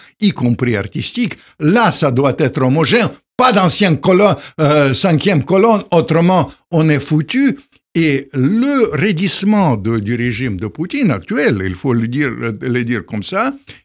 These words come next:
il élimine les cinquièmes colonnes. C'est pas par hasard qu'il a poussé en Occident, euh, les gens qui sont pro-occidentaux, à tel point qu'aujourd'hui,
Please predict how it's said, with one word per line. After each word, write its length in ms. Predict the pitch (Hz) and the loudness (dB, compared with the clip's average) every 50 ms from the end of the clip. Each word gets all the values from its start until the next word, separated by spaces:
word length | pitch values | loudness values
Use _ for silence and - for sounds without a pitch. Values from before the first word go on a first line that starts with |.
| - | -6
il 140 | - 139 135 | -4 0 0
élimine 380 | 143 135 147 156 165 170 143 123 | 0 0 0 0 0 0 0 0
les 100 | 117 113 | 0 -2
cinquièmes 480 | - - 131 117 110 - 135 123 110 | -2 -4 -4 -4 -4 -4 -4 -4 -6
colonnes. 320 | 98 - 139 185 247 262 233 | -4 -6 -6 -4 -2 -4 -4
C'est 140 | - - 160 | -4 -4 -6
pas 180 | - 247 262 | -6 -6 -6
par 140 | 190 143 131 | -4 -4 -4
hasard 260 | 135 151 196 262 262 | -4 -4 -4 -6 -6
qu'il 180 | 170 - 143 135 | -6 -4 -2 -2
a 60 | 127 | -2
poussé 460 | - - - 127 - - - 208 - - - - _ _ - | -4 -4 -6 -6 -6 -4 -2 -2 -4 -4 -6 -20 _ _ -6
en 140 | 127 127 139 | -2 -2 -2
Occident, 640 | 135 - - - - 156 147 151 180 170 143 113 - - _ _ - - | -2 -2 -4 -4 -4 -4 -2 -2 -2 -2 -2 -4 -6 -12 _ _ -8 -4
euh, 420 | 127 127 127 127 120 120 123 117 | -2 0 0 0 2 2 2 2
les 200 | 117 120 127 127 | 2 2 2 2
gens 300 | 117 95 123 170 156 131 113 | 0 0 0 2 2 2 0
qui 140 | - - 113 | 0 -2 -2
sont 220 | - 139 120 98 | 0 0 -2 0
pro-occidentaux, 880 | - 123 127 104 92 - - 113 104 123 139 156 156 - 285 285 240 170 | 0 0 0 0 0 -2 -2 0 0 0 0 -2 -2 -2 -2 0 0 0
à 80 | 127 | -2
tel 260 | 113 - 196 170 123 | -2 -2 -2 -2 -2
point 240 | - - 208 220 226 | -4 -6 -6 -4 -4
qu'aujourd'hui, 720 | - - 135 110 92 127 117 104 123 165 220 262 277 262 | -4 -4 -4 -2 -2 -4 -4 -4 -6 -4 -2 -2 -4 -4